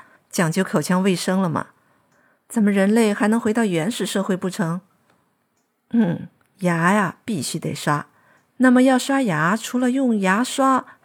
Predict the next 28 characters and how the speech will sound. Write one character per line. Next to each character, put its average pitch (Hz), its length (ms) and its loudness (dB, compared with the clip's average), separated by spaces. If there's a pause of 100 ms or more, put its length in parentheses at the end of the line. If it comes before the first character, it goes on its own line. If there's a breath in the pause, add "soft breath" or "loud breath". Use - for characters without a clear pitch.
(100)
你 160 120 -4
还 165 140 -2
得 165 100 -2
用 160 160 -2
牙 147 160 0
膏 170 220 -2
吧？ 160 260 -4 (1600)
那 269 100 2
你 262 120 6
有 247 100 4
没 170 100 0
有 302 80 2
想 151 320 0
过， 165 300 0
牙 165 160 0
膏 208 240 0
里 190 100 -2
面 170 300 -2
都 180 160 -4
含 165 240 -6
了 180 80 -2
一 160 100 -4
些 202 200 -4
什 - 260 -8
么 214 100 -2
成 - 320 -8
分 - 280 -10
呢？ - 80 -14